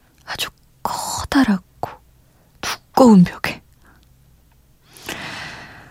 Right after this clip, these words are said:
공칠사일 번님의 짝사랑 상대가 얼른 공칠사일 번님의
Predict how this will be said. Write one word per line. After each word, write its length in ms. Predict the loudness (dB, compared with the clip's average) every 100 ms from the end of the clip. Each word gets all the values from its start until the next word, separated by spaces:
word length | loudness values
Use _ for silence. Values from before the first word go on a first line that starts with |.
| -20 -20 _
공칠사일 760 | 4 4 6 6 6 8 8 8
번님의 400 | 6 6 6 6
짝사랑 880 | 4 4 4 8 8 8 8 6 2 _ _ _ _ _ _ _
상대가 760 | -4 4 6 8 6 6 4 4
얼른 480 | 2 6 8 6 6
공칠사일 720 | 6 6 6 4 6 6 6
번님의 460 | 6 8 8 8